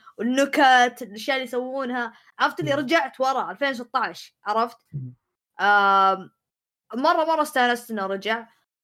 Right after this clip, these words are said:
Speaker 1: آه، التصاميم الجديدة أبدًا أصلًا ما، ما في فرق، بل يا الله،
Speaker 2: ما
Speaker 1: عرفت؟ ما،
Speaker 2: ي-،
Speaker 1: ما في فرق.
Speaker 2: أنت بحاسب فرق، إيه.
Speaker 1: إيه، الستاف، آه، طلعوا معضلين أقوى زيادة بعد.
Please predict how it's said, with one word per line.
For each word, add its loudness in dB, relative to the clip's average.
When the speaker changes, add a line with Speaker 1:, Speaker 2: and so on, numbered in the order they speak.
Speaker 1:
آه، 2
التصاميم -2
الجديدة 2
أبدًا 2
أصلًا -4
ما، -2
ما 2
في -4
فرق، 0
بل -6
يا 4
الله، -4
Speaker 2:
ما 4
Speaker 1:
عرفت؟ 6
ما، 4
Speaker 2:
ي-، 4
Speaker 1:
ما -2
في 0
فرق. -2
Speaker 2:
أنت -6
بحاسب -4
فرق، -10
إيه. -14
Speaker 1:
إيه، 0
الستاف، 2
آه، 2
طلعوا -2
معضلين -2
أقوى 0
زيادة 0
بعد. -2